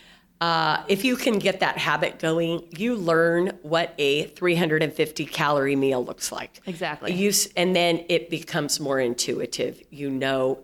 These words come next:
Speaker 1: the value, the calorie cost of meals.
Speaker 2: Exactly.
Speaker 1: And that's just one habit, one point to the big win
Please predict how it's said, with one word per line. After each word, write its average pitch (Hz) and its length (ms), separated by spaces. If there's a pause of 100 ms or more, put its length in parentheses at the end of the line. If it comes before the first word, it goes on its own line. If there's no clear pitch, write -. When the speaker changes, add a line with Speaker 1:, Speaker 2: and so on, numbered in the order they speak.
Speaker 1:
the 147 120
value, 151 760
the 139 100
calorie 160 540
cost 135 400
of - 120
meals. - 440 (360)
Speaker 2:
Exactly. 339 580
Speaker 1:
And 170 180
that's 165 300
just 180 200
one 190 420
habit, 180 520 (500)
one 214 420
point 170 500 (300)
to 196 120
the 170 160
big 180 380
win 156 440